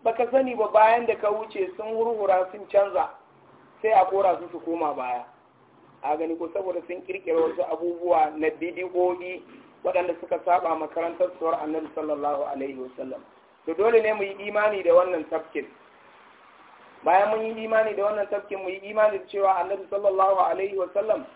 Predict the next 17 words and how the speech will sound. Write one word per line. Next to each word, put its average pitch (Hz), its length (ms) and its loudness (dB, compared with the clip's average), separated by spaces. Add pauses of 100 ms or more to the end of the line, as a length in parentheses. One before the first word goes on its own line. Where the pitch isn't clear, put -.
(320)
zai 196 160 2
yi 185 240 -8
ceto. 160 500 -4 (720)
Haka 202 280 2
annabawa 202 720 6
za 208 240 4
su 190 60 -12
yi 185 140 -10
ceto. 143 460 -8 (640)
Haka 208 260 0
manzannin 196 560 0
Allah 196 360 2
za 190 260 4
su 175 60 -8
yi 170 120 -10
ceto. 143 420 -12 (480)
Haka 190 500 4